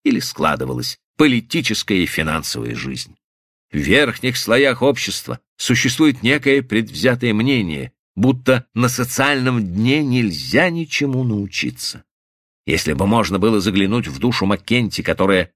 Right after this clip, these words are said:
столь многое в себя вместила и даже привела в известную гармонию, нас прежде всего поразили бы своеобразная мудрость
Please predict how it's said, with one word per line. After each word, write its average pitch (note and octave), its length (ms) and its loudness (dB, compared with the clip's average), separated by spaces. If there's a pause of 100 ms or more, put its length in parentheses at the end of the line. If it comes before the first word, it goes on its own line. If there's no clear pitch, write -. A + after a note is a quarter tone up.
(120)
столь G#2+ 360 2
многое G#2+ 600 2
в - 80 -8
себя F#2 460 0
вместила E2+ 960 -2 (100)
и G#2 100 0
даже F#2+ 260 2
привела A#2+ 500 2 (160)
в C3 80 2
известную B2 560 -2
гармонию, D#2+ 800 0 (500)
нас - 240 -4
прежде G#2 440 0
всего F#2+ 340 -2
поразили F#2 560 0
бы E2+ 220 0 (120)
своеобразная D#2 880 -2
мудрость F#2+ 720 0